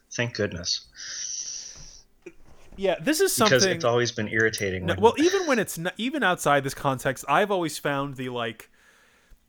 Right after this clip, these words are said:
Speaker 2: central story trope that we tell s-, you know, heterosexual boys that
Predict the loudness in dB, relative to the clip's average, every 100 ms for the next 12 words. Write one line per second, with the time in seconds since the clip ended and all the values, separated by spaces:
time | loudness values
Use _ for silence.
0 | _ -8 0 2 2 0 -2 -2 0 0
1 | 0 0 0 0 0 -2 -4 -6 -2 0
2 | 0 -2 -8 -14 _ _ -4 -4 -4 -2
3 | -2 0 -2 -2 -6 -2 2 2 2 0
4 | 0 -2